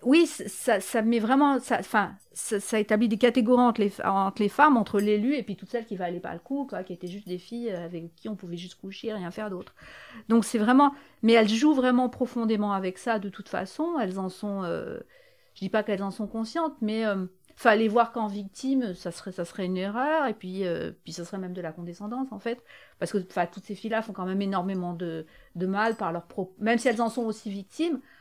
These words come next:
par les propos qu'elles véhiculent auprès des jeunes filles, euh,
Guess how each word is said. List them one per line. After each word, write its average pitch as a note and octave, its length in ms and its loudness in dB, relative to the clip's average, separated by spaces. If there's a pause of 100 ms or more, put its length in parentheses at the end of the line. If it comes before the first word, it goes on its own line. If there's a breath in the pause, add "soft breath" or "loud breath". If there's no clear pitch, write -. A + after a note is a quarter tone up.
(200 soft breath)
par F#3 160 8
les G3 80 6
propos C4+ 400 2
qu'elles G#3 180 2
véhiculent G#3+ 500 -2
auprès G#3+ 260 -4
des G3+ 120 -2
jeunes G3 220 -4
filles, A3+ 600 -2
euh, F3+ 200 2